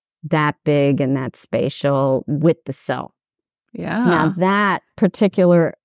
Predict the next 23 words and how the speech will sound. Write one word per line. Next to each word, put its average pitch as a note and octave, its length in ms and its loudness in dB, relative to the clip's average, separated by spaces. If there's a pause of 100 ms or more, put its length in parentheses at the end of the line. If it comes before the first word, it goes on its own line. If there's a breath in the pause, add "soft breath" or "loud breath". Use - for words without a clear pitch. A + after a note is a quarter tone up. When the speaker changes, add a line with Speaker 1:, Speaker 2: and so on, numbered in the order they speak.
(100)
Speaker 1:
exhibition, E3+ 720 0
which D#3 220 -2
was D3 140 -4
one D3+ 200 0
of D3+ 60 0
my C#3+ 160 -4
first - 520 -4
ones, D3 600 -4 (560)
it F3+ 100 2
opened G#3 720 0 (240)
and E3 180 4
then E3+ 140 4
the E3 80 2
health G3+ 240 -2
department D#3+ 480 -2
came D#3+ 260 0
in D#3 260 -2
and D#3 140 -4
shut - 280 -8
the D3 80 -8
whole D3 200 -2
thing C#3+ 320 -6
down D#3 520 -4